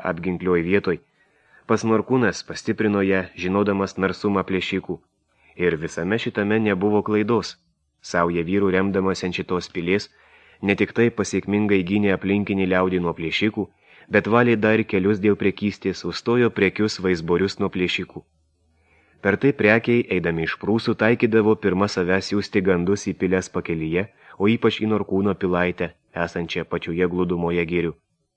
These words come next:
Ir nebuvo tokio atsitikimo, kad pilies vyrai neužstotų prekių. Per tai nedyva, jog Norkūno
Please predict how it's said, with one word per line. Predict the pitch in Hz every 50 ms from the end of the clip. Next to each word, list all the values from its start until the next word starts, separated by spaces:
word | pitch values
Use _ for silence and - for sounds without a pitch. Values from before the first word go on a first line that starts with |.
| _ _ _ _ _ _ _ _ _ _ _ _ _ -
Ir | 101 104
nebuvo | 110 117 117 123 135 127 123 120
tokio | - 123 113 117 104
atsitikimo, | - 104 - 104 98 - 113 123 123 107 -
kad | - 82 -
pilies | - 92 87 90 87 - -
vyrai | 92 101 107 104 101 95
neužstotų | 92 90 87 - - - 95 90 - 92 80
prekių. | - 90 87 85 82 - 82 - _ _ _ _ _ _ _ _ _ _ _ -
Per | 104 95 87 -
tai | 98 95 95
nedyva, | 92 87 82 92 104 107 104 98
jog | 95 95 85 95
Norkūno | 92 92 87 - 104 107 107